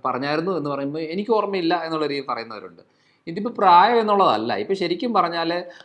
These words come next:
അതൊക്കെ എന്ന് പറയുന്നത് ഒരു, ആ, എഴുപത് എൺപത് പ്രായത്തിലാണ് ഈ പറയുന്ന വളരെ കോമൺ ആയിട്ട് സംഭവിച്ചുകൊണ്ടിരിക്കുന്നത്. പക്ഷെ ഇപ്പൊ അങ്ങനെയല്ല. നാൽപതിന് ശേഷവും ഇപ്പം, ആ, ഈ ഒരു സെയിം കാര്യങ്ങളിലേക്കാ വരുന്നത്. അപ്പൊ നമ്മൾ, ഇതൊരു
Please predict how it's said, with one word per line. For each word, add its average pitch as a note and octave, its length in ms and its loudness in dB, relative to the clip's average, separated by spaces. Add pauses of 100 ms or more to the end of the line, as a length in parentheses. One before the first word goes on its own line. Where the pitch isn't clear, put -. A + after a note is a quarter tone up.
(100)
അതൊക്കെ G2 260 -6
എന്ന് C3 160 -4
പറയുന്നത് C3+ 380 -2
ഒരു, C#3 100 0
ആ, C3 360 -2
എഴുപത് A#2+ 420 0
എൺപത് C3 400 -2
പ്രായത്തിലാണ് B2+ 680 -2
ഈ B2 160 -6
പറയുന്ന A2+ 300 -4
വളരെ A2 280 -4
കോമൺ G2+ 280 -8
ആയിട്ട് A2+ 140 -8
സംഭവിച്ചുകൊണ്ടിരിക്കുന്നത്. B2 920 -4
പക്ഷെ E3 180 -6
ഇപ്പൊ G3+ 160 -4
അങ്ങനെയല്ല. G#3 380 -2
നാൽപതിന് E3 480 -4
ശേഷവും D#3 760 -6 (520)
ഇപ്പം, C#3 380 -4 (320)
ആ, A#2 180 0
ഈ C3 200 -2
ഒരു C#3 220 2
സെയിം B2+ 380 -4
കാര്യങ്ങളിലേക്കാ A2+ 540 -4
വരുന്നത്. G2 400 -6
അപ്പൊ G#3+ 140 -4
നമ്മൾ, G#3 500 2 (380)
ഇതൊരു G3 580 4